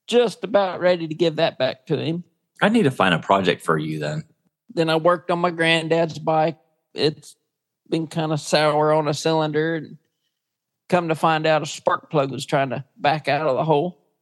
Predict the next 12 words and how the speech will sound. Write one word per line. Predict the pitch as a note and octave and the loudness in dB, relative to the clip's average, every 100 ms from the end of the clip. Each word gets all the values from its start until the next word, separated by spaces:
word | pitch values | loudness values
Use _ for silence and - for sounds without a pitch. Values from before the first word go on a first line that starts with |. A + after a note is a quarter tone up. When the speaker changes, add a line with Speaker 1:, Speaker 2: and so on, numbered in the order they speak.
| _ | _
Speaker 2:
The | A#2+ | 4
only | F3 G3 | 6 4
telerotor | B2+ C3 C#3+ C#3+ C3+ C3 A2 | 4 2 4 6 4 4 4
bike | G#2+ A#2 G2+ | 2 2 2
I | |
would | G2 F2+ | 2 4
want | F#2 F#2+ - | 2 0 -2
would | E2 | -6
be, | E2+ E2 | -4 -4
like, | D#2+ D#2+ | -4 -4
a | - | -2
bobber. | D#2+ D#2 D2 | 2 2 0